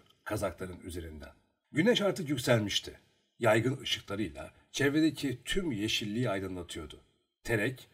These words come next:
uyanmış olan ormanın biraz ilerisinden kükreyerek akıp gidiyordu. Her yerden sabaha karşılayan sürünlerin birbirlerine seslenişleri işitiliyordu. Kazaklar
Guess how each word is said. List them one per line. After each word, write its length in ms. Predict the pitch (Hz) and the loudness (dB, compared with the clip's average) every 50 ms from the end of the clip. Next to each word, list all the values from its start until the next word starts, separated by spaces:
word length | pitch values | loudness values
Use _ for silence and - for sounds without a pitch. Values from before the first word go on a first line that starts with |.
| _ _ _ | _ _ _
uyanmış 440 | - 127 143 156 165 196 214 175 160 | 2 6 6 6 6 4 0 -4 -4
olan 280 | 160 143 123 127 127 - | -2 -2 -2 -2 -2 -2
ormanın 460 | 107 101 101 104 107 107 101 90 90 | -4 -4 -4 -4 -4 -4 -4 -4 -4
biraz 280 | 131 165 160 143 123 | 0 0 0 0 0
ilerisinden 760 | - - 104 95 95 95 - - 104 95 90 107 117 131 127 - - - _ _ _ - | -4 -6 -6 -6 -4 -6 -6 -8 -8 -6 -4 -2 -2 -2 -4 -8 -16 -20 _ _ _ -10
kükreyerek 600 | - 127 120 - - 143 139 120 117 120 - - | -10 -8 -8 -4 -2 0 0 2 0 0 -2 -8
akıp 240 | - - 160 123 - | -12 -12 -12 -12 -12
gidiyordu. 400 | - 82 80 87 98 - - - _ _ _ _ _ _ _ _ - _ | -12 -12 -12 -12 -12 -14 -16 -20 _ _ _ _ _ _ _ _ -18 _
Her 200 | - 131 131 131 | 2 4 4 4
yerden 440 | 110 98 - - - 98 101 101 - - - - _ | 4 0 -2 -6 -6 -6 -6 -6 -6 -12 -20 -14 _
sabaha 420 | - - - 131 160 175 202 190 | -2 -2 0 0 0 0 -2 -2
karşılayan 540 | - 120 101 95 - - 98 101 95 92 92 | -2 -4 -4 -2 -4 -6 -4 -4 -4 -4 -6
sürünlerin 680 | 90 - - 127 110 110 107 101 98 104 127 139 127 - - _ - | -8 -8 -6 -4 -2 -2 -2 -2 0 -2 -2 -4 -6 -10 -16 _ -4
birbirlerine 560 | 104 123 135 131 143 139 143 143 143 156 143 | 0 0 2 2 2 2 2 2 2 0 0
seslenişleri 600 | 127 - 107 92 - 113 107 101 92 - 110 98 | -2 -2 -4 -4 -4 -4 -4 -4 -4 -4 -4 -6
işitiliyordu. 560 | 85 80 - - - 82 80 78 78 78 - - _ _ _ _ _ _ | -4 -6 -8 -8 -8 -12 -12 -14 -14 -18 -20 -20 _ _ _ _ _ _
Kazaklar 540 | - - - 110 107 - - 107 98 101 - | -2 0 2 2 2 0 0 -4 -4 -4 -6